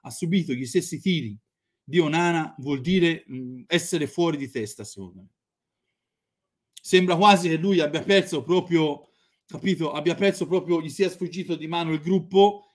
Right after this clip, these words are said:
e che a sua volta i giocatori dell'Inter abbiano perso quelle poche certezze che avevano.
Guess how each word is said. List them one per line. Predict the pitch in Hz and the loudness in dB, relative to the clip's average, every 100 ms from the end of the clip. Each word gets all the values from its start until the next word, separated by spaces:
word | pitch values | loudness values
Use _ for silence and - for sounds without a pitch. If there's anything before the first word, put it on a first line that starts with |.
| _ | _
e | 123 | -6
che | 196 | -4
a | |
sua | 170 - 185 | -2 -2 0
volta | 165 143 160 | 2 0 -2
i | |
giocatori | 143 151 170 | -6 -2 0
dell'Inter | 160 170 160 160 151 | 2 0 0 -6 -6
abbiano | 135 151 160 | -6 -6 -4
perso | 151 127 120 135 120 - _ _ | -2 -2 -2 -4 -6 -12 _ _
quelle | 180 190 | 2 2
poche | 185 233 190 | 0 2 2
certezze | 180 208 151 139 143 | 2 0 -2 -6 -6
che | 123 | -8
avevano. | 123 139 113 104 | -4 -4 -4 -8